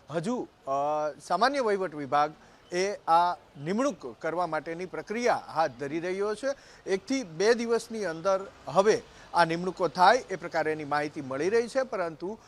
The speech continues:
જ્યારે, એટલે કે સત્તરમી તારીખે, સત્તર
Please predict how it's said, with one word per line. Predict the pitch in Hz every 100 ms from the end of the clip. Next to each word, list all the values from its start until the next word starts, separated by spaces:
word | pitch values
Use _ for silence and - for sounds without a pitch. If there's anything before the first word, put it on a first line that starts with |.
| - _
જ્યારે, | 135 220 233 214 123 -
એટલે | 143 175
કે | 208 220 190
સત્તરમી | - 202 - 277 262 233
તારીખે, | 165 170 175 180 202 208 - 170
સત્તર | 180 - 202 208